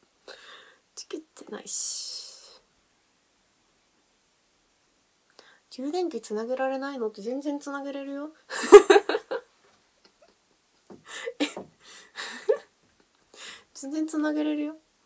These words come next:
<laughs> みんな今つなげられないって思ってたでしょ。全然あの、普通に、あの、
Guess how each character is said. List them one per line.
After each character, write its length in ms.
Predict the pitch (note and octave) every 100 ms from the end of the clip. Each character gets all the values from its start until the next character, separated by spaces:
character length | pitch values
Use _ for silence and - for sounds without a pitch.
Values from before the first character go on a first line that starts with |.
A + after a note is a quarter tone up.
| _ _ _ _ _ _ _ _ - - _ _ _ _ _ _ _ _ _ _ -
<laughs> 640 | - D4+ F4+ E4+ - E4+ - - - - - - -
み 80 | A#3+
ん 40 | A#3+
な 80 |
今 180 | B3 G#3
つ 160 | G3+ G#3+
な 120 | A3+
げ 120 | B3
ら 120 | B3+
れ 120 | B3 B3
な 120 | B3+
い 40 |
っ 60 | B3+
て 180 | - E3
思 140 | F3+
っ 20 | - _ _ _
て 120 | -
た 100 | G3+
で 100 | E3
し 120 | E3 -
ょ。 80 | - _ _ _ -
全 180 | A3 A3+
然 140 | A#3
あ 20 |
の、 320 | A3 G#3+ G#3+
普 140 | G#3 -
通 180 | - A#3+
に、 300 | A#3+ A#3+ - _ _ _ -
あ 60 | G#3
の、 380 | G3 G3 G#3